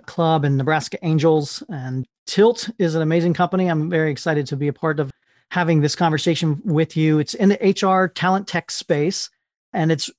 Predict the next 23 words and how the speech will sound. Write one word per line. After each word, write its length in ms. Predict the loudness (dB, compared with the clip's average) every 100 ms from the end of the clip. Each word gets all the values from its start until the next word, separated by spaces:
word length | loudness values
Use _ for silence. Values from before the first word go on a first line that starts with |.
| -6
reimagining 880 | 0 4 4 4 4 4 4 4 0 -4 _ -2
leave 300 | 2 4 4
management 520 | 2 2 0 -4 -6
to 40 |
help 260 | -2 -4 _
companies 600 | -4 -2 -2 -4 -6 -14 _ -6
with 180 | -6
retention 540 | -6 -4 -2 -2 -2 -2
and 100 | -4
s-, 120 | -8 _
streamlining 520 | -8 2 4 6 4 0
their 100 | 0
processes, 720 | 0 0 -2 -4 -2 -4 -8 _ _ _
helping 240 | -4 -2
with 140 | -2 -4
compliance. 680 | -8 -2 0 0 0 -4 -14 _ _ _
But 240 | -2 -2 0
I 20 |
think 140 | -2
you 80 | 0
called 260 | 0 0 0
it 100 | -2
bringing 460 | 2 2 2 0